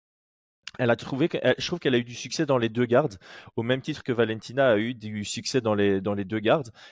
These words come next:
Et, euh, je trouve aussi que les deux ont, euh, de nouvelles armes à implémenter dans les deux dynamiques pour le prochain combat. Ça, on va en parler plus, plus tard dans le podcast sur la, la, la partie des game plans. Alors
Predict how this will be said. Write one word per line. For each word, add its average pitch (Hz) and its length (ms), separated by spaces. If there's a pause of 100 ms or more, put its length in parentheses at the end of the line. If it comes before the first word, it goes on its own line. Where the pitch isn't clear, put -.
(140)
Et, 151 360
euh, 107 200
je 107 100
trouve 120 160
aussi 113 220
que - 100
les 104 100
deux 120 460
ont, 123 420 (100)
euh, 95 380 (1040)
de 101 80
nouvelles 120 400
armes 131 200
à 107 40
implémenter 107 640 (440)
dans 107 180
les 104 120
deux 123 180
dynamiques 110 500
pour 110 140
le 98 60
prochain 107 280
combat. 104 240
Ça, 127 160
on 101 80
va 98 80
en 101 80
parler 104 340
plus, 107 320
plus 104 120
tard 113 180
dans 98 80
le 98 80
podcast - 380
sur 98 160
la, 92 180
la, 98 160
la 101 160
partie 104 320
des 101 220 (120)
game 104 220
plans. 127 240 (340)
Alors 110 140